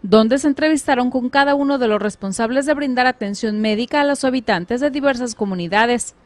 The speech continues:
Se constató el abasto de medicamento en cada una de las unidades de la Secretaría de Salud. Los centros que fueron visitados fueron Vica, Antonio Rosales, Francisco Márquez, La Misa, Ortiz,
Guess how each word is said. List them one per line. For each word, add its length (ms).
Se 180
constató 680
el 120
abasto 440
de 80
medicamento 880
en 180
cada 320
una 260
de 80
las 220
unidades 680
de 140
la 120
Secretaría 680
de 120
Salud. 400
Los 140
centros 460
que 100
fueron 280
visitados 760
fueron 300
Vica, 380
Antonio 340
Rosales, 640
Francisco 480
Márquez, 580
La 160
Misa, 480
Ortiz, 540